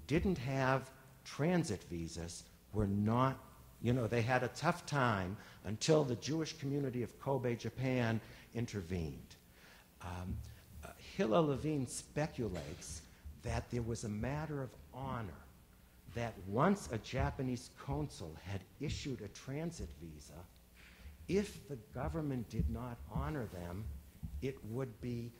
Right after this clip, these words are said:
somehow re-, airing its dirty, uh, laundry to its perennial enemy, the Russians. So,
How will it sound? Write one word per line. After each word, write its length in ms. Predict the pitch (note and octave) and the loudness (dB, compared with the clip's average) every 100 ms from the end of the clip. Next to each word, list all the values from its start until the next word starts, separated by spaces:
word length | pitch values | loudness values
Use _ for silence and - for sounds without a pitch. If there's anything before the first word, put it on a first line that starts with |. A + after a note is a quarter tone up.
| - - | -20 -18
somehow 1040 | - - - D#3+ F#3 D#3 D3 C3+ C3 B2+ - - - | -14 -10 -6 -2 0 0 2 6 8 6 4 -10 -4
re-, 180 | A2 C#3+ - - - - - | -2 -2 -4 -12 -16 -18 -2
airing 380 | C#3+ E3 F3 E3+ | 4 6 6 4
its 180 | C#3 A2+ G#2 | 2 -4 -4
dirty, 360 | C3+ C#3+ C3 - - | 0 0 -2 -6 -6
uh, 140 | A#2+ C3 | -6 -2
laundry 580 | A#2+ C#3 D3+ C#3+ G#2+ G#2+ - - - | 0 4 4 4 2 0 -2 -12 -4
to 180 | C3 A#2+ | -2 0
its 160 | - | -2
perennial 640 | - B2+ A#2 A#2+ C#3 C#3 B2+ B2 | -6 0 4 4 4 2 2 2
enemy, 480 | D3 C#3 G#2+ G2 G2 | 4 4 2 0 -2
the 100 | G2 | -2
Russians. 680 | F2+ D#2+ - - - - - - - - - - - | -2 -4 -8 -14 -16 -16 -18 -20 -20 -12 -10 -10 -14
So, 300 | - - D#2 | -8 -6 -6